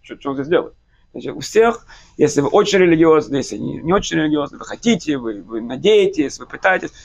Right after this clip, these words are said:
каждый человек, ну, надо, во-первых, понять, куда мы летим, собраться силами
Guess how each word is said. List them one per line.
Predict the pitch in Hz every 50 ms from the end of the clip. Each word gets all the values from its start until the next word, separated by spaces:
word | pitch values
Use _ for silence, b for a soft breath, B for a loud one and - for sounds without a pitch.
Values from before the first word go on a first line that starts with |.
| b b b
каждый | _ 175 185 - - -
человек, | - - 113 - - - _ _
ну, | - 143
надо, | 156 160 170 175 - - _ _ _ _ _ _ _ _ _ _
во-первых, | - 139 - - 175 175 165 - - -
понять, | 226 - 151 165 156 - - _ _ _ _ _ _
куда | - - - 165 170
мы | 175 175
летим, | 170 170 165 - - 156 165 - - - _ _ _ _ _ _ _ _ _ _ _ _ _ _ _ _
собраться | _ - 143 127 160 160 175 - 180 170
силами | - - 160 165 143 135 139 151 156 - -